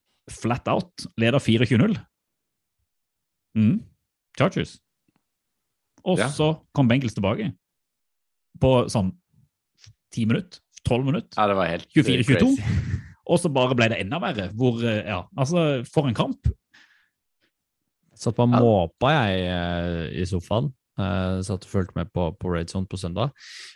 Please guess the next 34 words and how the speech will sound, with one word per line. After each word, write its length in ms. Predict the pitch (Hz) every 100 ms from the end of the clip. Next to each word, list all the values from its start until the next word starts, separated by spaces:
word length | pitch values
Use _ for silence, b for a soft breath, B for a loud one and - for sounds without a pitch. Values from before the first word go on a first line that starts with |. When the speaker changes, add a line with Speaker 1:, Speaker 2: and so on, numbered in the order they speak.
| _
Speaker 3:
Og 100 | 113
det, 540 | 127 127 127 101 101
det 140 | 69 117
tikka 320 | 135 - 92
jo 60 | 101
inn, 280 | 92 92 -
eh, 280 | 101 92 92
touchdowns 600 | 98 95 - 85 101 101
og 140 | 90
plays 420 | - 92 95 - -
og, 560 | 95 85 92 92 82
og 420 | - 92 62 92
overturns 600 | 90 90 98 95 95 - -
og, 520 | 90 90 90 85 90
og 80 | 90
interceptions, 840 | 92 104 - 92 - - 101 - -
og 240 | 90 87
det 80 | 95
var 180 | 95 -
sacks, 580 | - - 104 - - -
ikke 220 | 123 -
minst, 400 | 107 107 143 - -
da. 100 | 131 B B B B B -
Ehm, 1120 | 101 98 95 95 87 87 76 55 50 50 50 - _
og 320 | 73 87 -
Herbert 480 | 104 101 101 87 104
gikk 220 | 98 101 -
fra 240 | 101 92
det 240 | 92 95
helt 220 | 95 90 -
fantastiske 880 | 101 95 92 - 85 85 - 95 95
til 280 | 98 87 90
det 100 | 101
meningsløse. 1080 | 104 101 85 82 82 - 82 82 - 127